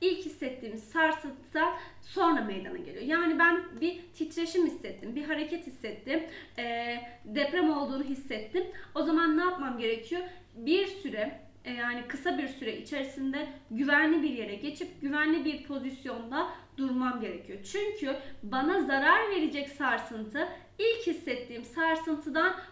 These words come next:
birkaç saniye sonrasında meydana geliyor.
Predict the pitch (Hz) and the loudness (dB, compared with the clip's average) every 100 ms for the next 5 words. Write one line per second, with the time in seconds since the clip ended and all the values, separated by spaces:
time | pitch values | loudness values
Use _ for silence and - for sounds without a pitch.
0 | - 233 320 320 - 415 440 - - 370 | -8 0 2 2 0 -2 -2 -6 -2 2
1 | 339 330 330 349 370 381 - 320 320 330 | 4 6 4 4 2 -2 -2 0 0 0
2 | 311 311 294 214 180 175 185 180 - 110 | -2 0 0 0 -4 -8 -10 -10 -14 -14